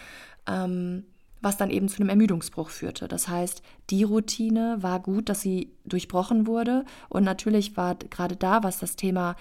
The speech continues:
Bewegung anbelangt, ein totaler Bruch drinne. Ähm, da bin ich auch immer noch so ein bisschen in Findungsphase, ne? Also auch da habe ich gemerkt, die letzten Wochen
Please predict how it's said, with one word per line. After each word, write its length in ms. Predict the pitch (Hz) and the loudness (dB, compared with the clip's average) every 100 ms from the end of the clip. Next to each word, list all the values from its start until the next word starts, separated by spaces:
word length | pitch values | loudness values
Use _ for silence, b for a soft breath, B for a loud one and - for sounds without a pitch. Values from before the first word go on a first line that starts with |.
| B | B
Bewegung 520 | - 165 180 202 226 | -6 2 2 4 0
anbelangt, 580 | - 220 220 220 220 220 | 0 2 2 2 0 0
ein 60 | 190 | -4
totaler 400 | 185 196 185 175 | -4 0 0 0
Bruch 280 | 175 160 - | 0 -4 -6
drinne. 360 | - - - - B B B B B B - | -10 -8 -10 -12 B B B B B B -6
Ähm, 440 | 185 175 175 180 - | -4 -2 -4 -8 -4
da 80 | 185 | 2
bin 140 | 208 | 4
ich 100 | 254 | 4
auch 60 | 220 | 4
immer 140 | 202 | 4
noch 100 | 220 | 4
so 100 | 202 | 4
ein 60 | 196 | 2
bisschen 240 | 202 202 | 0 0
in 80 | 190 | -2
Findungsphase, 840 | - 226 190 170 - 175 165 170 | 4 6 6 2 -4 -6 -4 -4
ne? 260 | 170 240 311 | -2 -2 -2
Also 380 | 180 170 165 170 B B B B B B B - - - - - - | -4 -4 -4 -6 B B B B B B B -20 -20 -20 -20 -20 -6
auch 100 | 202 | 0
da 120 | 214 | 4
habe 120 | 214 208 | 4 4
ich 80 | |
gemerkt, 320 | - 202 196 202 | 2 4 4 2
die 60 | |
letzten 440 | 190 190 - 202 185 | 0 0 0 0 0
Wochen 460 | 202 240 233 233 | 0 2 0 0